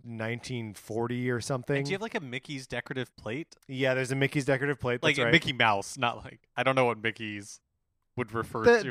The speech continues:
Speaker 1: the,
Speaker 2: otherwise,
Speaker 1: Mi-, the
Speaker 2: but,
Speaker 1: Mickey
Speaker 2: like
Speaker 1: of "Hey Mickey, you're so fine."
Speaker 2: <laughs>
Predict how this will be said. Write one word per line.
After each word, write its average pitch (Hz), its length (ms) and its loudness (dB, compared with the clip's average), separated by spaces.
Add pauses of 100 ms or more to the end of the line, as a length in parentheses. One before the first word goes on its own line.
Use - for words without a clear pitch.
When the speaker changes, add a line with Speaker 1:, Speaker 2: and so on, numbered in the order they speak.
Speaker 1:
the, 190 60 6
Speaker 2:
otherwise, 202 340 6
Speaker 1:
Mi-, 220 40 -4
the 165 60 -10
Speaker 2:
but, 180 120 2
Speaker 1:
Mickey 208 260 6
Speaker 2:
like 190 40 8
Speaker 1:
of 156 80 2
"Hey 165 160 6
Mickey, 160 240 0
you're 143 180 4
so 123 160 2
fine." 113 400 2
Speaker 2:
<laughs> - 40 -10